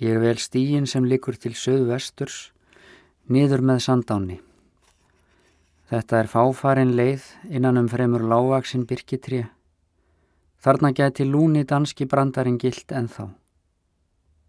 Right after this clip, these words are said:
Hvað á að gera ef maður villist í íslenskum skógi? Maður á að rétta úr sér. Ég horfi yfir á eldfjallið eins og af gömlum vana. Það er alveg rólegt sem fyrr,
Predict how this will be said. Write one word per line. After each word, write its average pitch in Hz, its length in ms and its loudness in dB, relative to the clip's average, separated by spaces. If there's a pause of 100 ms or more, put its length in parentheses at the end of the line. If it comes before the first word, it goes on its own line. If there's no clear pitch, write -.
(180)
Hvað 117 160 -2
á 117 60 2
að 113 100 -2
gera 131 320 2
ef 123 80 -2
maður 120 300 0
villist 131 500 -6
í 123 40 -6 (120)
íslenskum 120 560 -8
skógi? 113 460 -6 (1600)
Maður 107 160 0
á 104 60 2
að 110 100 2
rétta 120 380 -2
úr 113 100 -6
sér. - 220 -16 (2500)
Ég 127 160 4
horfi 156 400 6
yfir 151 160 6
á 139 80 8
eldfjallið 151 640 0
eins 139 220 -4
og 131 80 2
af 123 160 -2
gömlum 139 340 4
vana. 104 380 2 (880)
Það 113 120 -2
er 113 120 2
alveg 120 260 2
rólegt 131 480 0
sem 131 160 0
fyrr, 139 240 -4